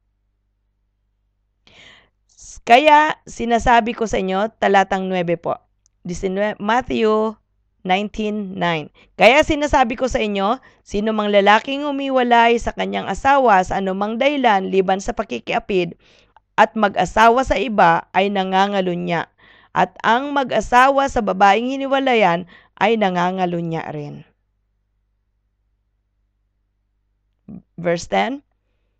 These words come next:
sinabi ng mga alagad, "Kung ganyan po ang kalagayan ng lalaki sa kanyang asawa, mabuti pang huwag nang mag-asawa." Sumagot si Jesus, "Hindi lahat ay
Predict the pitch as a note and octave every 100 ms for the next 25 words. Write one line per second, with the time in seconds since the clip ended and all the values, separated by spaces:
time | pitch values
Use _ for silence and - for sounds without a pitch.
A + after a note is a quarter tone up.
0 | _ _ - E3+ A3 B3+ D4 C#4 C#4 A#3
1 | A3+ G#3 G3 F#3 _ _ _ - D4 D#4
2 | D#4 D#4 D#4 C4+ D4 B3+ C#4 C#4+ C#4 A#3+
3 | A3+ A3+ C4 C4+ C4 B3 A3+ A3 G#3+ F#3
4 | A3 G#3 G#3+ G#3+ - _ _ _ _ _
5 | - G#3 - A#3 F#3 D#3+ E3+ - _ G#3+
6 | A#3+ A3+ A#3+ - - G3 F#3+ F#3+ F#3 F3
7 | F#3 F#3 _ _ - F3+ - D#3+ - D#3
8 | D3 C#3+ _ _ _ _ _ _ _ -
9 | F3 F3 G3 - A3+ B3 C4+ C4+ - _
10 | _ _ G#3+ A3 C#4 C4+ B3 B3+ C4+ C4
11 | -